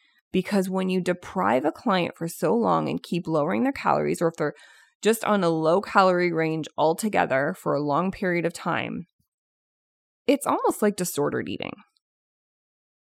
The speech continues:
you know? So tread lightly, tread lightly. And this is one of the reasons why I created this download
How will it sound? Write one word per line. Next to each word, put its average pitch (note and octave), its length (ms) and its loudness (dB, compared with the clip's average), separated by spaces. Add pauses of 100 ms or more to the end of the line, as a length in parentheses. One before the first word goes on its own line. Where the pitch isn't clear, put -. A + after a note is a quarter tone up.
(140)
you E3+ 160 2
know? D#3 260 4
So E3 420 6 (1200)
tread C4+ 480 4
lightly, F3+ 640 4 (260)
tread F#3 240 4
lightly. C#3+ 320 2
And D3+ 100 -2
this F3 120 -4
is F#3 120 -4
one G3 320 0
of A3+ 60 2
the A3+ 120 4
reasons F3+ 380 -2
why E3+ 200 0
I - 160 -6
created E3 680 -2
this D#3+ 220 -4
download D3+ 540 -2